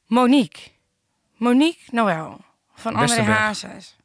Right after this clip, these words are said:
Speaker 2: Monique Westenberg, ja.
Speaker 1: Oh ja, <laughs> sorry, inderdaad. Zij heeft dit natuurlijk wel ook vaak
Speaker 2: <gasps>
Speaker 1: meegemaakt.
Speaker 2: Zij is de ultieme sidechick. Nou ja, nee, zij was niet de ultieme sidechick. Zij was gewoon elke keer bedrogen en aan de kant gezet.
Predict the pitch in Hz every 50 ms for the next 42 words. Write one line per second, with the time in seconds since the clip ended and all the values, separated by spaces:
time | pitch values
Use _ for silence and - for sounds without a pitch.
0 | _ _ _ _ _ _ _ - 113 117 117 107 123 120 - - 101 92 92 90
1 | - - 98 110 127 _ _ _ _ _ - - 170 160 156 151 170 - - -
2 | - - - - - - - - 185 180 165 170 160 - 185 180 180 175 175 175
3 | 170 175 _ - - - - - - - - - - - - - - - _ _
4 | _ _ _ _ _ _ _ _ - - 254 285 311 277 220 196 180 - - 175
5 | 180 196 190 - 220 214 202 247 269 285 262 - - 190 185 - - - - -
6 | - - 185 185 180 180 170 - 180 175 165 160 156 156 151 147 - - - 135
7 | 131 135 131 120 - 135 - 117 - - - 131 120 113 - - 139 143 147 -
8 | 127 110 131 131 127 131 135 135 139 135 135 135 135 131 - 165 147 160 175 -
9 | 170 127 123 123 - 123 120 117 - 120 113 110 - 117 110 110 110 - 151 -
10 | - 143 131 127 135 - - - 131 123 127 127 131 127 - 135 131 123 117 120
11 | 117 123 131 139 156 151 - - 123 113 120 120 123 123 - 170 175 - - 113
12 | 104 110 104 101 - - -